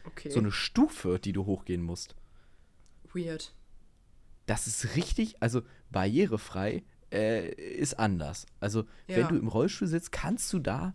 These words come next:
Speaker 2: nicht ansatzweise, also du kannst auch nicht mal irgendwie so, so darüber, du, d-, du kommst da einfach nicht rein und raus. Das ist so dumm gemacht.
Speaker 1: Das ist wirklich unfassbar dumm.
Speaker 2: Und es wird ja nicht die einzige Bahn sein, die so ist.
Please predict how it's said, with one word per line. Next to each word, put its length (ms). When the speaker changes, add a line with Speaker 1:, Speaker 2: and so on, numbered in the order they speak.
Speaker 2:
nicht 360
ansatzweise, 460
also 160
du 60
kannst 200
auch 160
nicht 180
mal 100
irgendwie 280
so, 220
so 140
darüber, 480
du, 120
d-, 220
du 160
kommst 360
da 40
einfach 160
nicht 220
rein 160
und 160
raus. 160
Das 160
ist 180
so 140
dumm 340
gemacht. 400
Speaker 1:
Das 180
ist 180
wirklich 300
unfassbar 480
dumm. 220
Speaker 2:
Und 100
es 100
wird 100
ja 80
nicht 140
die 100
einzige 360
Bahn 360
sein, 260
die 120
so 140
ist. 400